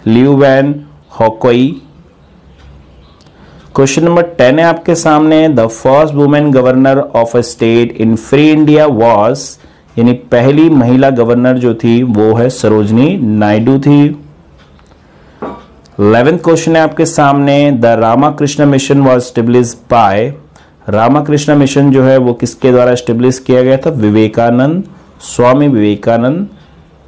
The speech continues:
ट्वेल्थ क्वेश्चन है आपके सामने, मंगल पांडे fire the first shoot of the revolt of eighteen fifty-seven, तो मंगल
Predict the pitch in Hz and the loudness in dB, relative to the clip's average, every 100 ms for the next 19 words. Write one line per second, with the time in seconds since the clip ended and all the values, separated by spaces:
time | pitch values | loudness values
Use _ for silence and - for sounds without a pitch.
0 | - 123 135 160 165 156 165 160 156 156 | -4 0 2 2 -2 -2 -2 0 0 -4
1 | 147 151 151 151 151 147 117 117 117 117 | -2 0 2 2 2 2 2 0 0 -2
2 | 117 117 127 131 135 - 104 110 123 120 | -2 0 0 0 -2 -2 0 2 2 0
3 | 117 - - 135 151 147 - 139 143 - | -2 -4 -2 0 0 -2 -2 0 0 -2
4 | 123 117 123 110 110 120 135 135 139 139 | -4 0 0 0 0 0 0 0 -2 -2
5 | 107 110 139 147 156 147 151 147 147 139 | -2 -2 0 -2 -2 -2 -2 -2 0 0
6 | 143 151 151 - - - - 110 113 123 | 0 -2 -8 -18 -20 -12 -4 0 0 2
7 | 139 | 2